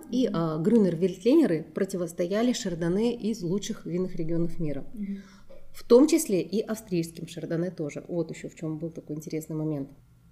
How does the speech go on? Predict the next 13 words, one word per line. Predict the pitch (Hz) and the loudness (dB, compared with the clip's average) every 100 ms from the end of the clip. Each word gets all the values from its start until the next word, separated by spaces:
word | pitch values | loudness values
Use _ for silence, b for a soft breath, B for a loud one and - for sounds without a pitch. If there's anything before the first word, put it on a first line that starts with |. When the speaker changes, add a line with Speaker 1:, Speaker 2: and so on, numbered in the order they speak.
| - | -4
Speaker 1:
Дегустацию | 175 180 208 202 175 | -2 2 2 2 0
провели | - 165 170 170 | 0 0 2 2
знаменитая | 170 180 190 175 151 | 2 2 2 0 -4
Дженсенс | 151 175 165 139 160 | -2 -4 -4 -6 -2
Робинсон | 156 175 190 233 254 B B B B 190 | 0 0 -4 -4 -4 B B B B 0
и, | 202 196 | 2 2
э, | 165 - | 0 -4
Тим | - 196 - | -2 -2 -2
Аткин. | 151 - 160 165 - - | -6 -8 -16 -16 -20 -10
Это | 208 202 | -8 -6
Speaker 2:
Мгм. | - | -4
Speaker 1:
два, | 170 185 175 | -2 -2 -4
ну, | - 165 156 | -6 -6 -8